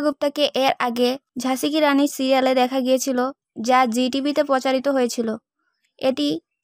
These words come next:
অনস্ক্রিনে একটি নতুন জুটি হতে চলেছে। আপনি কি অনস্ক্রিনে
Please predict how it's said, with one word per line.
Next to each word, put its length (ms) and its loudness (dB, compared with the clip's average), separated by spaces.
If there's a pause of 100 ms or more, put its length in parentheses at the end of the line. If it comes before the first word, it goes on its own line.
(140)
অনস্ক্রিনে 500 0
একটি 200 -4
নতুন 280 -2
জুটি 240 0
হতে 240 0
চলেছে। 340 -2 (580)
আপনি 240 4
কি 60 2 (160)
অনস্ক্রিনে 400 2